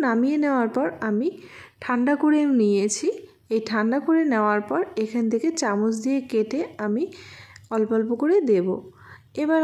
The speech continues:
আমি একটা ফ্রাই প্যান বসিয়ে নিয়েছি। ফ্রাই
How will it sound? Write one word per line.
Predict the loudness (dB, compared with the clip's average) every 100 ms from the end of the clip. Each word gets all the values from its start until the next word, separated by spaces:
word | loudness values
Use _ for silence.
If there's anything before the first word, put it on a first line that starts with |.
| 2
আমি | 0 0 -2
একটা | -2 -4 -4 -4 -10 -20 -20 _ -6
ফ্রাই | 0 0 0
প্যান | 0 2 4
বসিয়ে | 2 2 2 4
নিয়েছি। | 4 2 0 0 -2 -4 -6
ফ্রাই | -2 0